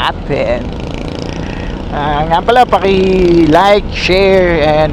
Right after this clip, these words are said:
follow na rin po ang ating YouTube channel, tsaka yung Facebook account natin. Alright, so let's go. So yan, pupuntahan na natin. So, gawing sumulong highway ang ating, ah,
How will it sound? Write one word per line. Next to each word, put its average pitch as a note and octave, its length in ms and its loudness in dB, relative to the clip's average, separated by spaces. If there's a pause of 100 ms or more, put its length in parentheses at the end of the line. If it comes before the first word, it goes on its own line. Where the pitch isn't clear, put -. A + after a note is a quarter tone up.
follow D3+ 320 2
na D3+ 160 0
rin D3+ 160 -4
po D3 240 2
ang C3 240 0
ating C3 480 -2
YouTube B2+ 480 -2
channel, C#3 560 0 (480)
tsaka C3+ 240 -2
yung C#3 160 -4
Facebook C3 400 -2
account B2+ 480 -2
natin. A2+ 480 -6 (800)
Alright, D2+ 560 -6
so - 160 -6 (240)
let's D#2+ 320 -8
go. C#3 640 -2 (1200)
So A#2+ 80 -4
yan, B2 160 -2
pupuntahan C3 480 -2
na C3 120 -2 (200)
natin. C3+ 320 -2 (160)
So, D#3 160 2
gawing F3+ 400 2
sumulong F3 560 2
highway D#3+ 560 2
ang D3 80 -2
ating, C#3+ 480 -2
ah, C3+ 400 0